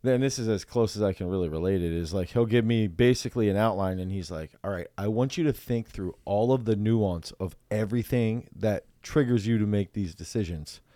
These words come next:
And the more I've been doing that for Trevor and for Peak Strength for the app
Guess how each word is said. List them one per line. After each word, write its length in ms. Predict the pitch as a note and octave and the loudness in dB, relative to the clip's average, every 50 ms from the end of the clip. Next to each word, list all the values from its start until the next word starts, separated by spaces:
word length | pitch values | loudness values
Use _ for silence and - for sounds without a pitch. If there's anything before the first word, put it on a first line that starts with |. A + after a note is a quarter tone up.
| _ _ _ _ _ _ _ _ _ _ _ _ _ _ _ _ _ _ _ _ _ _ _ _ _ _ - | _ _ _ _ _ _ _ _ _ _ _ _ _ _ _ _ _ _ _ _ _ _ _ _ _ _ 4
And 360 | C3 C3 B2+ B2 B2 A#2+ A#2+ | 6 8 8 8 6 6 4
the 60 | A#2 A#2 | 4 4
more 300 | A#2+ C3+ D#3+ D#3 C#3+ C3 | 6 8 8 10 10 10
I've 200 | B2 A#2+ G#2+ F#2 | 10 8 6 4
been 220 | B2+ A#2+ A2 G#2 | 2 0 2 2
doing 340 | F#2+ B2 C#3 C#3 C#3+ B2+ A#2 | 6 6 8 8 8 8 6
that 200 | A2+ G#2+ - - | 4 2 2 0
for 340 | - - - A2+ A2 A2 G2+ | -6 -8 -4 0 2 2 2
Trevor 500 | - - A#2+ A2 G#2 F#2+ G#2 G2+ F#2+ F#2+ | 4 4 6 6 6 6 6 4 4 2
and 200 | - F#2+ F#2+ - | 0 -4 -6 -4
for 220 | - A2 G#2 G2 | 0 0 0 0
Peak 280 | - - - G#2+ F2+ - | 0 0 -2 -2 -2 -4
Strength 380 | - - A#2+ A#2+ A2+ G#2 F2+ - | -4 2 4 4 4 4 0 -2
for 140 | - G2+ | -6 -4
the 120 | F#2 F#2+ G2+ | -2 2 4
app 380 | A2+ A#2 G#2+ G2+ F#2+ - - | 4 4 4 4 0 -2 -6